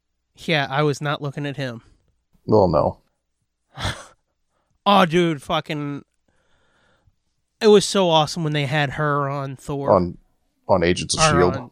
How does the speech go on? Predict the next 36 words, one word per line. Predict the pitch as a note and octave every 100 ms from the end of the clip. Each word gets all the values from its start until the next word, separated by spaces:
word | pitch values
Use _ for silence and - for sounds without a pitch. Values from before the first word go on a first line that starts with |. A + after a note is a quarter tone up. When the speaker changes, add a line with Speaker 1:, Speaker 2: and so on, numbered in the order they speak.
| _ _
Speaker 1:
Agents, | D#3+ D3 C#3+ - C3
on | B2
Thor. | A#2 C3 B2+ - F#2+ - - - - D#4 - D4 _
<laughs> | G3+ - - - D4 - - - _ B3+
Sorry, | - G#3+ - A#3
that | -
was | C4
a | F3+
video | E3+ B3+ G3+
I | C4 -
was | A#3+
watching | A3 - A3+ G3+
earlier. | G3+ G3 G3+ F#3+ -
<laughs> | - - - - - - - - G#4+ - A4+ - - - _ -
Speaker 2:
Mm-hmm. | A2 G2+ G2 F#2+ F#2+ - G#3+ - _ - F#3+
Speaker 1:
Yeah, | G#3+ G#3 F#3
her | D#3+ F#3+ G3+
on | G3
Agents | F3+ E3+ E3
of | D#3+
shield, | - F3+ F3 E3
so | - F#3+ E3+
fucking | E3+ D3+ D3 C3+
cool, | - C#3 C#3
dude. | C#3 C#3 C#3 _ _ _ _ _ _ _ _ _ _ _ _ _ _
I | A3
like | C4 A#3+ -
this | G3+ -
dude | F3 D#3
better | D#3 D3+ D3+ D3
as, |
Speaker 2:
Oh, | A2 G2+ - -
way | G2+ G2
Speaker 1:
uh, |
Speaker 2:
better, | F#2+ E2 D#2+ - _
yeah. | - D#2+